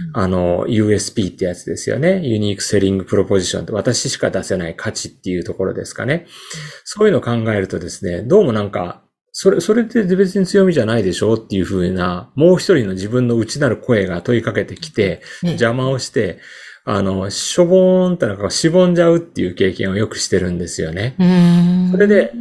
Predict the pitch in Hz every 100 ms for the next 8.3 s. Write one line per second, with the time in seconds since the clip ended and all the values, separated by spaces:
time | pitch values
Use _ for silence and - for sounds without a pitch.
0 | 233 233 226 156 220 - _ 233 214 214
1 | 233 - _ _ _ - - - - -
2 | - 120 113 107 98 104 - 196 220 240
3 | 233 - 104 104 92 - 143 170 170 139
4 | - 101 - 90 90 101 101 82 - _
5 | - 139 - 107 104 170 - 202 - 190
6 | 170 - 196 - 233 - 262 262 131 98
7 | 92 107 - - - 147 185 214 208 190
8 | 196 214